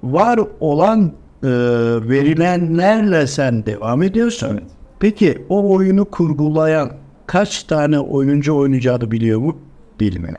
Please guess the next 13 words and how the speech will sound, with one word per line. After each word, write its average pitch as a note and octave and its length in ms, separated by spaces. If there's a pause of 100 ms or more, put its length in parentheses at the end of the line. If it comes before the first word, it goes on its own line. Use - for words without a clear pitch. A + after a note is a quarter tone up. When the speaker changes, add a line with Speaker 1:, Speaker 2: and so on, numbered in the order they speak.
Speaker 1:
Her F#3+ 340
bir G3 60
oyuncunun D#3+ 800
o D#3+ 220
oyuna D#3+ 300
kaç - 360
kere D#3+ 240
gireceğini C3 540
biliyor A#2 280
mu? C#3 220
Bilmiyor. A#2 540
Oyunun D3+ 340
içerisinde D#3+ 920